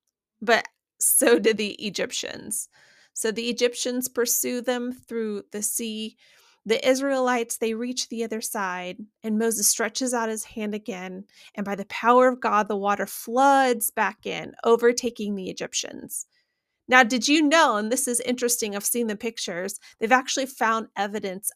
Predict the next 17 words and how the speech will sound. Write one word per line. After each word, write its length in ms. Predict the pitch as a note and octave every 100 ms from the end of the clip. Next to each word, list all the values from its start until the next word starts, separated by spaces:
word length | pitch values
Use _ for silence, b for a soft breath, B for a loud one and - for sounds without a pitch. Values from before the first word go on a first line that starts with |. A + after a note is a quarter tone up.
| -
of 360 | A3 G#3 F#3+ -
the 100 | G3
Egyptians 560 | G3 F#3+ - F#3 G#3
crossing. 760 | - - E3+ F3 - - - - B B B B
There's, 460 | A3+ A#3+ A3+ A3+ - _
um, 320 | A3 G#3 G3+ G3
this 200 | A3 -
beach 500 | _ A#3+ B3+ B3+ - G3
big 240 | A3 A#3
enough 480 | A#3+ F#3+ G3 - - _
for 460 | - A3 G#3+ G3 -
two 240 | - - B3+
million 380 | A#3+ A#3+ G#3+ G#3
people 340 | G#3+ G#3 G3+ - -
to 180 | G3+ F#3+
camp 400 | - G3 G#3 -
on 300 | E3 D#3